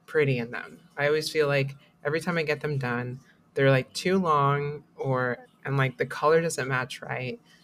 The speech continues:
If I ever want, like, a nuder color on me, they always make, like, they don't know how to get the exact color of my fingernail, so it's always, like, too pink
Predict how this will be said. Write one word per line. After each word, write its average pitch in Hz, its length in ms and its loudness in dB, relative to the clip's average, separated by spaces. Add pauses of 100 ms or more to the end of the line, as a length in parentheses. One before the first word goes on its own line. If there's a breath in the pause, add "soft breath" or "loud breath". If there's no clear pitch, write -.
(140)
If 139 100 -4
I 139 80 4
ever 156 180 4
want, 143 260 0
like, 139 160 -2
a 127 60 0
nuder 139 560 2
color 135 380 -2
on 139 160 0
me, 143 300 -4 (300 soft breath)
they 139 140 4
always 151 280 4
make, 147 320 -4
like, 123 320 -4 (320)
they 156 80 6
don't 165 120 4
know 170 100 2
how 170 100 -2
to 156 80 2
get 135 280 0
the 135 80 0
exact 123 540 -2
color 131 400 0
of 135 100 -2
my 123 120 -6
fingernail, 139 520 -4
so 156 120 -8
it's 135 100 -4
always, 143 220 -2
like, 123 160 -2
too 175 220 -8
pink 143 600 -8